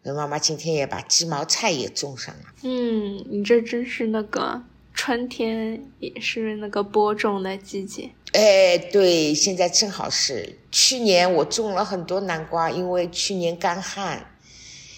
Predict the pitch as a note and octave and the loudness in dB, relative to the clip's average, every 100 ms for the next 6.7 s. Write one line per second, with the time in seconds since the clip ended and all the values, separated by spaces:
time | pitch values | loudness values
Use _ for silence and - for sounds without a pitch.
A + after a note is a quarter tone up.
0 | - - D#3+ F3 F#3+ E3+ D#3+ D#3+ - G3 | -12 -2 4 6 6 4 2 0 -2 0
1 | - D3+ - - - C#3 - - D3 D#3 | 0 0 -4 -10 -6 -6 -4 -4 -2 -2
2 | C3+ F#2+ C#3+ - C3 A#2+ - - E3 - | -4 -6 -8 -6 -6 -8 -10 -6 -4 0
3 | F3+ G#3 F#3 G#3+ F3+ F#3+ F3 D3 - - | 0 2 2 2 0 2 4 4 -2 -16
4 | - - - - - _ _ _ - G#3 | -16 -16 -16 -20 -20 _ _ _ 2 2
5 | G3 A#3 G#3 A3 G#3 G3+ - - G3+ D3 | 4 0 0 -2 -2 -2 -2 -2 -4 -2
6 | D3 D3 B2+ - B2+ - | -4 -4 -12 -8 -8 -8